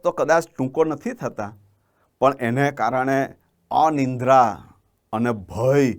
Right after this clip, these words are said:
અને ચિંતામાં તેઓ ગરકાવ થઈ જાય છે. અને પ્રભુ પડકાર આપવા માંગે છે કે તમે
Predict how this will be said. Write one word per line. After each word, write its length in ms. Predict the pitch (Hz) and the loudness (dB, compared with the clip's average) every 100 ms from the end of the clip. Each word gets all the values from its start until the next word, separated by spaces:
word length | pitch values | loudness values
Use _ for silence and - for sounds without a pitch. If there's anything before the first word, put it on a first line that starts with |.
| - _ _ | -8 _ _
અને 180 | 98 113 | -8 -8
ચિંતામાં 760 | - 120 113 110 127 127 113 | -8 -6 -6 -2 0 0 -4
તેઓ 360 | 113 107 110 107 | -6 -6 -6 -8
ગરકાવ 560 | 98 104 101 104 101 98 107 | -10 -12 -10 -8 -8 -8 -14
થઈ 160 | 98 | -12
જાય 220 | 92 92 | -10 -12
છે. 180 | 87 - - _ _ _ | -12 -16 -18 _ _ _
અને 140 | 104 113 | -6 -6
પ્રભુ 380 | - 113 123 127 | -4 -4 -4 -4
પડકાર 440 | 110 92 120 113 | -4 -4 -2 -2
આપવા 300 | 101 - 113 | -2 -4 -6
માંગે 340 | 110 104 104 127 | -6 -6 -8 -8
છે 200 | - 95 - _ _ _ | -10 -14 -18 _ _ _
કે 100 | 104 | -12
તમે 560 | 98 101 104 110 113 | -8 -8 -6 -6 -8